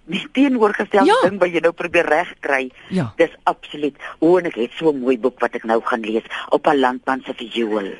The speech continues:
Speaker 2: Oh, wie het dit geskryf?
Speaker 1: Ek, weet jy, dis 'n ou boek, eh, laat ek gou hier op sy, sy ding kyk, eh, G J Joubert.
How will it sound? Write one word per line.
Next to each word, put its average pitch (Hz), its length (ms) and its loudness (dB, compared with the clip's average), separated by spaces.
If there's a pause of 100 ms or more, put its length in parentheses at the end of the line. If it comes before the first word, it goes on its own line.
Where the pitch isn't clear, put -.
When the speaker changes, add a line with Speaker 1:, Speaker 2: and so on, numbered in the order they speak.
(300)
Speaker 2:
Oh, 226 200 -10 (100)
wie 185 100 4
het 240 80 2
dit - 160 -6
geskryf? - 480 0 (380)
Speaker 1:
Ek, - 80 -20
weet 165 120 -2
jy, 262 60 4
dis 214 160 2
'n 202 160 0
ou 254 300 2
boek, - 260 0 (260)
eh, 123 400 0
laat 117 180 -2
ek - 120 -4
gou 185 200 -2
hier 185 140 0
op 180 120 -4
sy, 147 260 -2 (260)
sy 135 180 -2
ding 160 200 0 (100)
kyk, 165 200 -4 (340)
eh, 120 320 2 (440)
G 240 520 0
J 202 320 2
Joubert. 123 1000 -4